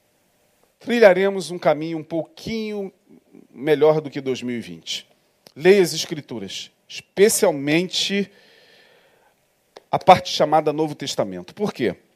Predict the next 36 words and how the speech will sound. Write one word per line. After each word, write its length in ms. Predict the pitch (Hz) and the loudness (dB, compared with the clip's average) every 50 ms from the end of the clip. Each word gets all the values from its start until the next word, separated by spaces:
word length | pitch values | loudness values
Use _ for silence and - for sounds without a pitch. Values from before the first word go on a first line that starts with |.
| _ _ _ _ _ | _ _ _ _ _
Porque 600 | - 185 180 - - 190 185 180 180 165 - - _ _ _ _ _ _ _ _ _ _ _ _ _ _ _ _ _ _ _ _ _ _ _ _ _ - | -10 -10 -10 -6 0 4 4 4 4 4 0 -8 _ _ _ _ _ _ _ _ _ _ _ _ _ _ _ _ _ _ _ _ _ _ _ _ _ -4
é 100 | - - | -4 -4
no 140 | 196 190 185 | -4 -2 2
Novo 240 | 190 214 220 180 | 4 4 4 4
Testamento 640 | - - 165 - - 156 135 135 151 165 165 - 160 | 0 -4 -4 -2 -2 -2 -2 0 -2 -2 -4 -6 -10
que 100 | - - | -12 -6
nós 220 | 156 151 151 135 117 | -4 -4 -4 -4 -4
vemos 580 | 117 147 156 156 156 156 151 - - - - _ - _ _ _ _ _ - | -2 -2 -2 -2 -2 -4 -6 -8 -10 -10 -12 _ -20 _ _ _ _ _ -4
a 100 | - - | -4 -4
consumação 960 | - - 208 214 175 - - - - 214 214 190 156 - - - 175 170 165 | -4 -2 -2 -2 0 0 -2 -4 -4 -2 -2 0 0 0 0 0 -2 -2 2
da 100 | 151 143 | 2 4
obra 320 | 131 139 147 151 147 139 | 4 4 4 2 0 -4
de 120 | 131 123 127 | -10 -14 -16
Cristo. 680 | _ _ - - 127 143 127 - - - - - - - _ _ _ _ _ - _ | _ _ -14 -14 -12 -10 -10 -10 -10 -12 -14 -20 -20 -20 _ _ _ _ _ -20 _
Não 160 | - 170 202 226 | -2 0 0 0
que 120 | 226 - 233 | 0 -2 -4
o 80 | 226 | -4
Velho 380 | 185 131 123 151 165 165 165 160 | -4 2 4 6 6 6 4 0
não 140 | 156 151 135 | -6 -8 -8
tenha 220 | - 147 135 127 | -6 -6 -6 -6
importância, 580 | 120 - - 107 - - - 73 73 - - - _ _ _ - | -8 -8 -10 -14 -14 -14 -16 -12 -12 -14 -14 -14 _ _ _ 0
tem 280 | 180 180 202 220 233 | 4 4 4 4 4
a 60 | 214 - | 0 -2
sua 160 | - - 143 | -4 -6 -8
importância. 600 | 131 - 104 - - - 71 - - - - - - - - - - - - _ _ - - _ - 50 - - - | -4 -4 -4 -4 -6 -10 -6 -2 -2 -2 -2 -4 -10 -18 -20 -20 -20 -20 -20 _ _ -20 -20 _ -18 -18 -16 -10 -2
Leia, 240 | 135 170 190 208 196 | 4 6 6 6 6
se 120 | - 202 | 4 0
possível, 380 | - - 165 - - 196 165 175 | -10 -10 -8 -4 -2 2 2 2
a 40 | 151 | 2
Bíblia 280 | 147 190 185 196 190 | 2 -2 -2 -2 -4
toda, 400 | - - - - 156 156 - - | -4 -6 -8 -6 -6 -4 -4 -4
querido. 380 | - - 90 - 73 - - - | -2 -2 0 0 0 -2 -4 -4
Comece 380 | - 117 127 151 170 - - | -2 0 2 2 2 0 2
lá 120 | 143 147 151 | 2 2 2
de 140 | 143 123 107 | 2 -2 -8
Gênesis, 840 | 92 - 101 127 143 151 156 156 151 147 139 127 139 131 - - | -6 -4 -2 0 2 2 2 2 0 -2 -4 -6 -8 -10 -10 -12